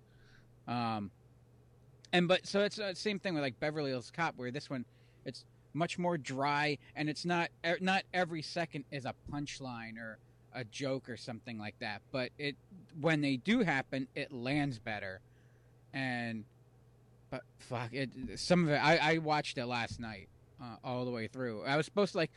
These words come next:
"I'm gonna put this on in the background while I do some other research stuff," and I end up just sitting here watching Beverly Hills Cop. Um, and it actually got me really excited for hopefully this summer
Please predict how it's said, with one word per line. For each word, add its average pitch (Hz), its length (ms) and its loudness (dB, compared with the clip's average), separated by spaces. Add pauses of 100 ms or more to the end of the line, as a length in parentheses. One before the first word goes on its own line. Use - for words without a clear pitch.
(160)
"I'm 214 120 2
gonna 269 120 2
put 240 200 0
this 214 180 -2
on 202 140 2
in 202 60 -2
the 190 60 -2
background 165 600 0
while 131 120 -2
I 120 160 -2 (220)
do 156 160 -2
some 151 200 -2
other 143 200 0
research 139 340 -6
stuff," - 280 -2
and 156 120 0
I 156 60 6
end 160 120 4
up 147 140 0
just - 200 -2
sitting 139 200 -2
here 120 120 -2
watching 113 320 -4
Beverly 110 320 -6
Hills 101 300 -10
Cop. 90 220 -8 (880)
Um, 101 540 0 (1300)
and 165 140 8
it 165 40 10
actually 170 300 6
got 151 160 6
me 135 100 0
really 127 320 -2
excited 113 460 -6
for 107 180 -14
hopefully 117 600 -6 (540)
this 117 200 -8
summer 110 500 -4